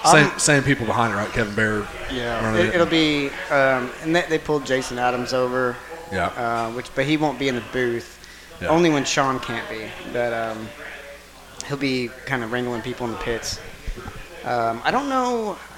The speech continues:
Speaker 2: who else, um, that they got, but it'll be all the M M S A guys. So I'm looking for our schedules to kind of mirror each other, I would
Speaker 1: Yeah.
Speaker 2: think, but 'cause there are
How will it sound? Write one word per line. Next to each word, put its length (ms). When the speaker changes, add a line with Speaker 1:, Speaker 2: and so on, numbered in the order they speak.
Speaker 2:
who 240
else, 500
um, 600
that 160
they 120
got, 640
but 220
it'll 180
be 560
all 180
the 120
M 140
M 120
S 180
A 120
guys. 360
So 340
I'm 120
looking 240
for 140
our 80
schedules 440
to 380
kind 300
of 100
mirror 300
each 160
other, 260
I 100
would 80
Speaker 1:
Yeah. 120
Speaker 2:
think, 40
but 180
'cause 120
there 100
are 40